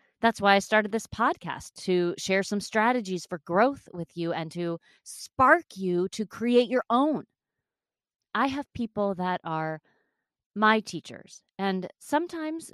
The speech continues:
someone is a valuable guide for a year or two, and then I need to move on. Not that I've learned everything, not at all, just that I, I need something else in the moment. And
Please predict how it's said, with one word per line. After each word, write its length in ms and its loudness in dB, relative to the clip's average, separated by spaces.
someone 500 2
is 280 -2
a 100 -6
valuable 600 0
guide 440 4
for 280 -2
a 80 -4
year 300 0
or 100 0
two, 320 -8
and 120 -6
then 180 4
I 100 4
need 180 0
to 60 2
move 240 0
on. 200 -12
Not 220 2
that 100 4
I've 160 2
learned 240 4
everything, 580 -2
not 200 -2
at 80 -2
all, 300 4
just 280 -4
that 140 4
I, 260 4
I 80 0
need 240 4
something 380 -2
else 360 -2
in 140 -2
the 80 -2
moment. 560 -6
And 320 -2